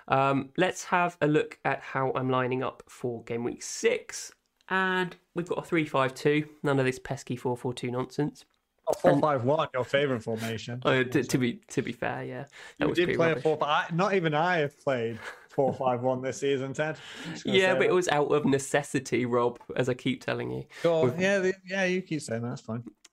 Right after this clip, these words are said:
Speaker 1: <laughs>
Speaker 2: You chose your eleven, I'm just gonna say,
Speaker 1: I
Speaker 2: right?
Speaker 1: did.
Speaker 2: You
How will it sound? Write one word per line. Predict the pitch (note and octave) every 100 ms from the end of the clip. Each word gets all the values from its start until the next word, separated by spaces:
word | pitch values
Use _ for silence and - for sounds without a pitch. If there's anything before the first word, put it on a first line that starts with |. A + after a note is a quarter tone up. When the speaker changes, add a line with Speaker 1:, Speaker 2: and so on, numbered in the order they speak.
| _
Speaker 1:
<laughs> | C3+ - F3 - - D#3 - - _ G3+ - _
Speaker 2:
You | F3+ A#3
chose | A3+ A3+ A#3 E3
your | F3+ D#3+
eleven, | D3+ D#3 A#2
I'm | A#2 C#3
just | -
gonna | B2+
say, | - C3 G#2 C3 -
Speaker 1:
I | B2+
Speaker 2:
right? | A#2
Speaker 1:
did. | D3+ C#3+
Speaker 2:
You | C#3